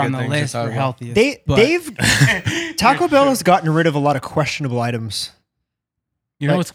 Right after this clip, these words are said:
Speaker 4: kinda fire is a Mexican pizza.
Speaker 1: So I was gonna say, th-,
Speaker 2: Nah,
Speaker 1: I was just gonna
Speaker 2: that,
Speaker 1: say
Speaker 2: that
Speaker 1: that.
Speaker 2: shit was
Speaker 1: I was
Speaker 2: gross,
Speaker 1: just
Speaker 2: bro.
Speaker 1: gonna say, like, a
Speaker 3: Dude.
Speaker 1: lot of people either hate that or love
Speaker 3: No,
Speaker 1: that.
Speaker 3: no,
Speaker 2: not
Speaker 3: I,
Speaker 2: good.
Speaker 3: dude, I, I looked it up on,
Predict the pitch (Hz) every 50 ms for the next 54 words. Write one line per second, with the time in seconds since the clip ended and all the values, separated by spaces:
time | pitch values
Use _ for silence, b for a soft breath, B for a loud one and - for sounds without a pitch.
0 | _ - - 151 127 113 - - 120 131 139 131 113 107 107 107 110 104 - -
1 | - 104 - - 107 104 - 92 92 101 _ - 208 208 226 226 233 247 214 170
2 | - 202 185 156 156 143 143 147 147 139 - 220 214 - - - 226 196 190 220
3 | 202 175 160 165 185 185 190 180 196 208 208 208 180 151 131 117 - 131 135 147
4 | 147 185 202 196 156 185 196 - 135 190 185 170 - 190 180 175 156 147 147 147
5 | - 143 147 156 170 190 190 202 214 196 196 180 160 143 135 123 117 127 147 160
6 | 170 165 - - 180 180 175 160 131 135 131 123 120 123 123 123 165 220 277 302
7 | 311 233 165 151 160 175 139 139 127 220 185 160 - - - 165 190 220 262 -
8 | - 240 233 233 233 - 196 180 170 156 151 147 -